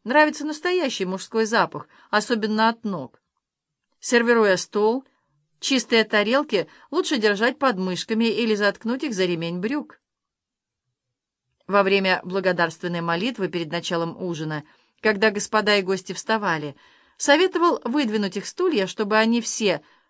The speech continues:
попадали на пол и развеселились. Горничным давал наказ выливать содержимое ночной вазы своей хозяйки прямо из окна,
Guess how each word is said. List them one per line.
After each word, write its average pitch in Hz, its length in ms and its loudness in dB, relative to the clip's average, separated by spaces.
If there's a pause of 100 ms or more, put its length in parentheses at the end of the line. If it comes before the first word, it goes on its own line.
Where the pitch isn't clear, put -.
попадали 175 540 0
на 320 180 2
пол 359 200 -4
и - 180 -4
развеселились. 190 880 -6 (680)
Горничным 208 800 0 (200)
давал 214 320 4
наказ 220 380 2
выливать 214 380 2
содержимое 208 580 0
ночной 208 380 -2
вазы 233 360 2
своей 180 360 0
хозяйки 165 640 -2 (180)
прямо 339 320 2
из 294 120 0
окна, 185 420 0